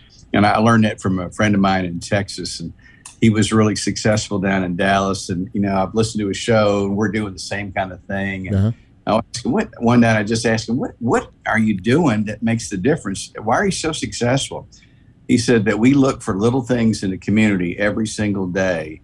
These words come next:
Speaker 1: that, uh, that we can do something about. For example, you know, a little girl is fighting with cancer. Her dog passes away. They go out and get a new dog, knock on the door the next day and give her a dog. And they,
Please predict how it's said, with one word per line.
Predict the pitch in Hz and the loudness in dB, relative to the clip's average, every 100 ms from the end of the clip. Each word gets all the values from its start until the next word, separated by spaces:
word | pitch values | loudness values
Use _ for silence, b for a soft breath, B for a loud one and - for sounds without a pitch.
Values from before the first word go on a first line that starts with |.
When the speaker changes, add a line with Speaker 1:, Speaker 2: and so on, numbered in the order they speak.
| _ b _ _ - | _ b _ _ -4
Speaker 1:
that, | 95 87 - _ - | -2 -2 -4 _ -6
uh, | 90 87 82 82 - | -4 -2 -4 -10 -8
that | 90 - - | -6 -4 0
we | 107 | 2
can | 113 95 | 4 2
do | 95 | 2
something | - 92 87 | 0 -2 -2
about. | 82 85 90 92 - | -4 -2 -2 -2 -6
For | 87 | -6
example, | - 92 90 90 85 87 | -2 -2 -2 -4 -6 -2
you | 92 87 | 0 0
know, | 85 | 0
a | |
little | 90 85 | -2 -2
girl | 95 92 92 90 - b b _ - | 0 2 2 0 -4 b b _ -20
is | - | -6
fighting | 104 95 95 | -4 -2 -4
with | 92 | -6
cancer. | - 95 95 - 95 92 | -6 -4 -4 -4 -4 -4
Her | 90 | -6
dog | 82 90 92 92 85 | -4 0 0 -2 -2
passes | 92 87 90 87 | -4 -4 -8 -6
away. | 92 92 92 85 - | -2 -2 -2 -4 -10
They | 92 | -8
go | 87 101 | -2 -2
out | 90 | -2
and | 95 | -4
get | 90 | -4
a | |
new | 92 85 | -6 -4
dog, | 92 92 85 | -2 0 -2
knock | 92 90 95 | -4 -4 -6
on | 92 | -12
the | |
door | 90 95 92 | -10 -6 -6
the | 85 | -8
next | 87 87 - | -12 -12 -10
day | 85 | -10
and | 85 | -10
give | 87 | -12
her | 87 85 - | -10 -12 -14
a | |
dog. | 78 85 82 80 | -6 -4 -2 -4
And | 85 | -10
they, | 87 | -16